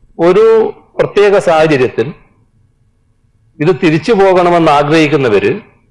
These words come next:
തിരിച്ചു കൊണ്ടുപോകാനുള്ള സംഘടിതമായ ശ്രമമാണ് നടത്തിക്കൊണ്ടിരിക്കുന്നത്. അതനുവദിക്കാൻ പറ്റില്ല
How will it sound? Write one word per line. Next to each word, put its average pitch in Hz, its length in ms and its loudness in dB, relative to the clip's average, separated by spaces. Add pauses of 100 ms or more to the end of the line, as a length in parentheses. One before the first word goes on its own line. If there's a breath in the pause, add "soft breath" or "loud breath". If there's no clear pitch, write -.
(760)
തിരിച്ചു 185 280 -2
കൊണ്ടുപോകാനുള്ള 180 1040 2
സംഘടിതമായ 170 600 0
ശ്രമമാണ് 135 420 -2
നടത്തിക്കൊണ്ടിരിക്കുന്നത്. 98 840 -8 (1120)
അതനുവദിക്കാൻ 190 800 0
പറ്റില്ല 135 480 -2